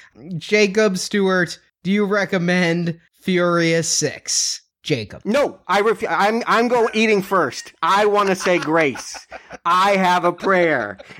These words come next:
Speaker 2: and that is that Fast and the Furious seven has to be better than this. It has to be better than this because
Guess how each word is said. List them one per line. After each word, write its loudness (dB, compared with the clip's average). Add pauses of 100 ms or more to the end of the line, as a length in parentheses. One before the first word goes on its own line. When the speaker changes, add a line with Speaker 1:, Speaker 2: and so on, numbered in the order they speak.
Speaker 2:
and 0
that 2
is 0
that -2
Fast 0
and 2
the 4
Furious 0
seven 0 (240)
has 0
to -2
be 2
better 0
than -8
this. -18 (240)
It 0
has 0
to -8
be 2
better 2
than 0
this -4 (280)
because 0